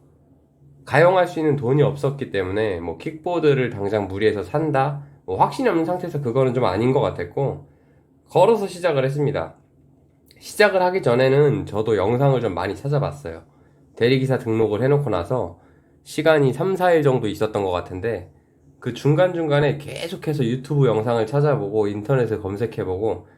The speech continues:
그렇게 했던 것 같아요. 그것도 노력이라면 노력이겠죠. 여러 가지를 보면서 이제 돈을 많이 버시는 기사분들 것도 보고, 거꾸로 돈을 많이 못 벌었다는 기사들도 보고, 뭐 이건 누구누구를 보려고 본 게 아니라 전체적으로 보다 보니까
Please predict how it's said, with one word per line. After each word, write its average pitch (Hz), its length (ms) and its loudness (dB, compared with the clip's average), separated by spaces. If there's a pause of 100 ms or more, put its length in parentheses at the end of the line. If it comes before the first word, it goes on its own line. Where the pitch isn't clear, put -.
(280)
그렇게 139 320 0
했던 143 200 2
것 123 60 4
같아요. 90 400 -4 (380)
그것도 - 340 0
노력이라면 147 640 2
노력이겠죠. 107 680 -2 (680)
여러 208 300 4
가지를 208 360 2
보면서 123 380 0
이제 107 220 0
돈을 127 340 2
많이 117 320 4
버시는 139 380 2
기사분들 107 480 -4
것도 107 300 -4
보고, 92 500 -4 (400)
거꾸로 175 420 0
돈을 139 300 4
많이 117 240 0
못 107 240 -4
벌었다는 190 460 2
기사들도 107 520 -4
보고, 92 400 -12 (320)
뭐 120 140 -2
이건 143 240 4
누구누구를 143 600 2
보려고 143 340 2
본 135 120 2
게 123 60 -2
아니라 104 220 0
전체적으로 143 640 -2
보다 113 240 2
보니까 110 580 -4